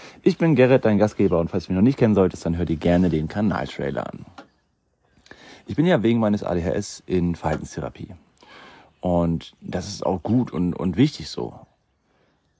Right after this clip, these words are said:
Manchmal, wenn ich aus der Therapiesitzung rauskomme, denke ich mir sehr, okay, wir haben uns nett unterhalten und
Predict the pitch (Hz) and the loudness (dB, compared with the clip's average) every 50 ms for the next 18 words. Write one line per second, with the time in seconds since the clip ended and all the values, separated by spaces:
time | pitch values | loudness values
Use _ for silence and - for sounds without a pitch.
0 | _ _ _ _ _ _ - 87 98 - 220 - - 175 175 180 175 185 185 180 | _ _ _ _ _ _ 0 2 2 2 2 0 2 4 4 4 2 2 -2 -6
1 | - _ _ _ _ _ _ - - 120 113 107 - 107 - 110 - 107 95 87 | -10 _ _ _ _ _ _ -4 -2 -2 -2 -2 -4 -4 -4 -4 -4 -2 -2 -2
2 | 117 113 95 92 95 80 85 95 127 - - - 131 135 131 135 139 143 143 - | -2 -4 -4 -4 -2 0 0 0 0 -2 -4 -4 -2 -2 0 -2 -2 -4 -6 -6
3 | - - 101 92 104 95 87 85 76 73 76 - 98 101 113 127 123 117 _ _ | -4 -4 -4 -2 -2 -2 0 0 0 -2 -2 -2 -2 -2 -2 -4 -6 -10 _ _
4 | _ _ _ _ _ _ _ - 82 80 82 - - 87 - - 78 85 85 90 | _ _ _ _ _ _ _ -6 -6 -6 -4 -4 -4 -6 -4 -6 -6 -2 2 2
5 | 104 123 123 135 131 131 131 131 - - - 85 85 85 82 80 - - - | 4 4 2 2 0 0 0 0 -2 -2 -4 -4 -2 -2 -4 -6 -8 -12 -18